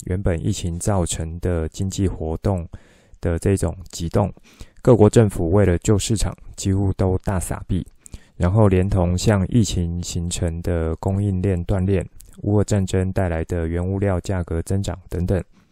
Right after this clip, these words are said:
反应和回到一般老百姓身上的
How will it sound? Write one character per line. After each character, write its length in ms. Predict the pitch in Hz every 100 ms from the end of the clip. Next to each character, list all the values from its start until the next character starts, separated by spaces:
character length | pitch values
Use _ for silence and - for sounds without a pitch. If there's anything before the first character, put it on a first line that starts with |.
| - - - - -
反 180 | 214 175
应 320 | 127 113 101
和 260 | 117 107 92
回 160 | 95
到 120 | 104
一 80 | 110
般 160 | 107 104
老 140 | 92
百 160 | 87 82
姓 200 | 98 90
身 280 | - 90 87
上 180 | 95
的 140 | 80